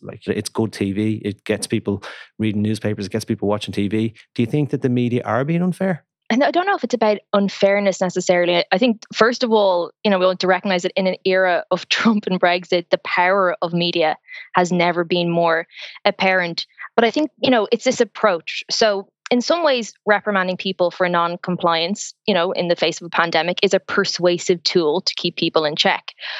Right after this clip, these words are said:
Speaker 2: But we also know from studies on behavioural science specifically that collective action is primarily driven by three factors. So one,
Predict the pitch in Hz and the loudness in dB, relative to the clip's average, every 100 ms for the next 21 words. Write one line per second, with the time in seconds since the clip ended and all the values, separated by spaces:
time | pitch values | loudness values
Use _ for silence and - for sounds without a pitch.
0 | - - 233 240 285 330 311 285 220 185 | -14 0 2 4 2 2 2 2 2 2
1 | 180 - 180 175 - 180 175 165 151 - | 0 -2 -2 -2 0 0 0 -2 -2 0
2 | 170 170 175 185 170 165 - 180 175 175 | 0 0 2 2 2 0 0 0 0 -2
3 | - - 185 185 156 170 - 190 190 - | -4 0 0 0 -2 -4 0 0 0 0
4 | 220 240 - 247 214 - 196 180 - 185 | 2 2 0 2 0 0 0 -2 0 0
5 | 175 - 190 180 170 170 170 170 165 160 | 0 0 -2 2 0 0 0 0 0 -2
6 | - 170 - - - - - 180 175 - | -2 -6 -6 -10 -6 -4 0 2 0 -6
7 | - - - 208 240 240 226 | -18 -18 -4 0 2 2 -2